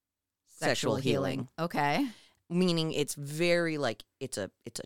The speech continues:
Speaker 2: tuba and trumpet song.
Speaker 1: Oh, that's, I mean, that's your jam.
Speaker 2: Yeah.
Speaker 1: That's you.
Speaker 2: Yep. And so, the, 'cause they're this brass band from New Orleans, Hot Eight,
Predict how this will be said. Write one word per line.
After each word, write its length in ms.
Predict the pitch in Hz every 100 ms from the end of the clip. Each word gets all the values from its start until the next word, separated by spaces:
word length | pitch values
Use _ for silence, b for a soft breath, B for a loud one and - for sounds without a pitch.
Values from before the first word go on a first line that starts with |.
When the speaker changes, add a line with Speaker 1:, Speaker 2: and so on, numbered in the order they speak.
| -
Speaker 2:
tuba 640 | - 165 156 139 117 104 - _ _ -
and 340 | 110 92 -
trumpet 480 | - 123 104 110 -
song. 500 | - 104 78 - - _ -
Speaker 1:
Oh, 280 | 190 180 165
that's, 280 | 170 165 -
I 80 |
mean, 160 | 160 151
that's 200 | 139 -
your 100 | 117
jam. 420 | 131 127 190 123 -
Speaker 2:
Yeah. 280 | 165 156 - B
Speaker 1:
That's 180 | 165 208
you. 300 | 147 247 277 - _ -
Speaker 2:
Yep. 200 | 226 -
And 140 | 185
so, 200 | 180 196
the, 80 | 170
'cause 180 | 156 190
they're 160 | 208 202
this 220 | 185 -
brass 380 | - 156 147 -
band 300 | 147 135 131
from 200 | 127 127
New 100 | 131
Orleans, 380 | 127 117 110 -
Hot 160 | 113
Eight, 120 | 101